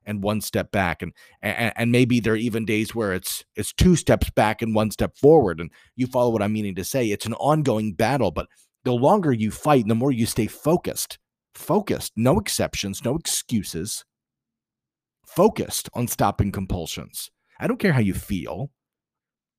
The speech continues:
You know, for-, forgive the insensitivity, but I, I, I, I don't. I don't. I don't. It's not because I don't care about you. It's because no amount of sitting here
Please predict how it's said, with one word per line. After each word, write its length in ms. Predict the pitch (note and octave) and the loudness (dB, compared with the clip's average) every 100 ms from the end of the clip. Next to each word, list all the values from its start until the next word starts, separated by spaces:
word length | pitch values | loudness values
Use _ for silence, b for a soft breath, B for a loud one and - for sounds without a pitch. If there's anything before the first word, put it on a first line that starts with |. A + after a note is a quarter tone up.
| _ | _
You 80 | B2 | -4
know, 60 | A2+ | -2
for-, 200 | C3 - | -2 0
forgive 380 | C#3+ B2 D3 | 0 4 2
the 100 | C#3 | 4
insensitivity, 720 | A#2 G2+ A#2 G#2 F#2+ D#3 C#3+ F#2 | 0 0 -2 -4 -4 -2 -2 -2
but 100 | G2+ | -2
I, 120 | G2 | -2
I, 80 | A2 | -2
I, 240 | G2+ A2 - - | -2 -4 -6 -6
I 60 | A#2+ | -6
don't. 640 | A#2+ C#3+ A#3 F#3 - - - _ | -2 0 2 0 -4 -12 -14 _
I 60 | B2 | -6
don't. 500 | - D3+ A#2 - - - _ _ _ _ _ _ _ _ _ _ - | 0 2 2 -2 -14 -18 _ _ _ _ _ _ _ _ _ _ -6
I 80 | A#2+ | -2
don't. 500 | D#3+ E3+ F2+ - - - _ - | 2 0 0 -6 -16 -18 _ -12
It's 160 | A2 | -2
not 100 | F3 | 0
because 200 | D#3+ C#3+ | 2 2
I 40 | C#3 | 0
don't 160 | F#2 | -2
care 280 | - - F3 | -2 2 2
about 260 | A2+ C#2+ B1+ | 2 0 -4
you. 240 | C2+ - - b b b | -10 -12 -20 b b b
It's 160 | - B2+ | -10 -4
because 480 | D#3+ D#3+ C3+ A2 - b b b | 0 4 4 2 -8 b b b
no 320 | B2+ D3+ G#3 | 0 2 4
amount 340 | G3+ B2+ C3 | 4 2 0
of 100 | A#2+ | -4
sitting 320 | - D3 D3+ C#3 | 0 2 4 2
here 400 | C3 A#2 G2+ | 0 -2 -4